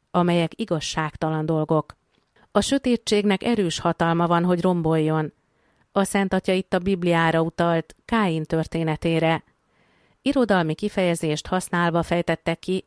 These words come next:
hogy amikor egy személy gyilkol, mint Káin, az egy sötét ember. Hozzáfűzte, hogy amikor valaki csak a saját javával foglalkozik,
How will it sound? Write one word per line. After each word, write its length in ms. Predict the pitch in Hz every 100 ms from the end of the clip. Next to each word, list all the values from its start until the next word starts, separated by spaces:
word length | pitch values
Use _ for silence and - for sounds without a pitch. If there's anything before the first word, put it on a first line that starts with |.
| _
hogy 160 | - 170
amikor 360 | 175 180 - 170
egy 120 | 160
személy 520 | - 180 175 165 160 -
gyilkol, 640 | 175 220 214 - 165 147 -
mint 260 | 170 156 -
Káin, 520 | - 175 175 170 160 - _ _ _
az 280 | 180 165 -
egy 240 | 180 180
sötét 520 | - - 190 156 151 160
ember. 460 | 156 156 160 151 - _ _ _ _ _ _ _
Hozzáfűzte, 760 | - 262 202 190 - 180 170 180
hogy 180 | 175 170
amikor 380 | 170 175 170 170
valaki 340 | 175 170 175
csak 240 | - 170
a 40 | 165
saját 520 | - 180 180 175 -
javával 460 | 180 175 170 175 175
foglalkozik, 760 | 180 175 175 170 185 185